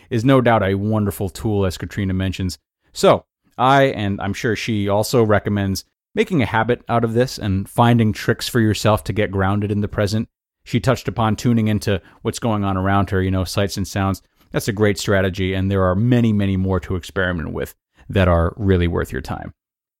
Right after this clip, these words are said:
Now, before we wrap up, uh, just a reminder to check us out on old podcast dot com and join our newsletter for more great content like this. You can also hear more from me specifically by tuning into our advice column style podcast, Optimal Living Advice,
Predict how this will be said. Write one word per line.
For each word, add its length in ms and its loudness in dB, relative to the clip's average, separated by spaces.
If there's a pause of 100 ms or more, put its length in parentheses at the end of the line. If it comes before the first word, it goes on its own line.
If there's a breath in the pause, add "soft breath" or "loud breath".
(260)
Now, 140 2
before 300 -2
we 140 2
wrap 300 2
up, 280 0
uh, 280 0
just 360 -2
a 80 2
reminder 500 2
to 140 -8
check 260 -2
us 140 -4
out 120 2
on 140 0
old 220 -2
podcast 500 -2
dot 240 0
com 320 0
and 160 0
join 240 -2
our 220 0
newsletter 500 2
for 140 -2
more 240 2
great 240 2
content 400 0
like 220 -2
this. 260 -2 (400)
You 100 -2
can 120 2
also 260 4
hear 140 4
more 200 2
from 220 2
me 100 2
specifically 640 -2
by 240 0
tuning 400 2
into 240 2
our 240 4
advice 400 -2
column 360 -2
style 280 0
podcast, 720 -2
Optimal 400 -2
Living 220 -2
Advice, 460 -2